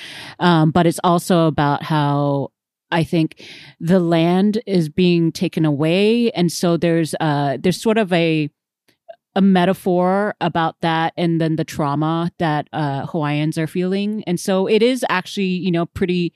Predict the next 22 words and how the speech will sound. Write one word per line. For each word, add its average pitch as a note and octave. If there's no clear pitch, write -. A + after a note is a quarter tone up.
deep F3
and F#3
serious, F3+
but E3+
it's D#3+
also F3
surreal. F3
There's F3+
some F3
moments D#3+
there E3
that D3+
I D3
think, D3
uh, C#3
uh, C#3+
take G#3+
you F#3+
out E3
of E3+
the E3
regular, E3